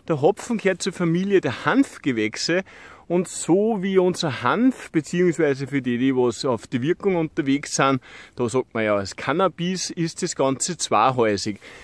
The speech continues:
Das heißt, es gibt Herr- und Frau Hopfenpflanzen, die was getrennt unterwegs sind. Ähm, der Hopfenanbau fürs Bierbrauen,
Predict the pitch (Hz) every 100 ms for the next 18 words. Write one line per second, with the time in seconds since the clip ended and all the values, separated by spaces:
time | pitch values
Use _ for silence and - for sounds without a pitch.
0 | - 190 175 151 135 190 - 165 180 -
1 | 202 - - 139 160 214 190 185 - 120
2 | 147 202 175 - - 190 - 123 147 160
3 | - 180 165 160 - 165 - 127 208 233
4 | 170 - 110 101 - - 165 196 - -
5 | - - - 180 196 - _ 285 247 196
6 | 196 285 285 202 190 226 - - 190 156
7 | - 185 165 156 147 220 - - 233 -
8 | 156 208 202 151 147 196 - 180 170 -
9 | _ 165 190 262 - 143 113 117 143 202